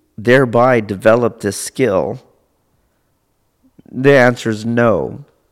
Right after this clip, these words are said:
You won't. Pre-modern tradition accepts that the chances are you won't.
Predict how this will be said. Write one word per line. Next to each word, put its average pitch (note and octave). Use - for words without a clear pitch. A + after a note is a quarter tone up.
You G#2
won't. G#2+
Pre-modern C3
tradition B2
accepts -
that G2+
the A#2+
chances C#3+
are C#3+
you G#2
won't. G#2+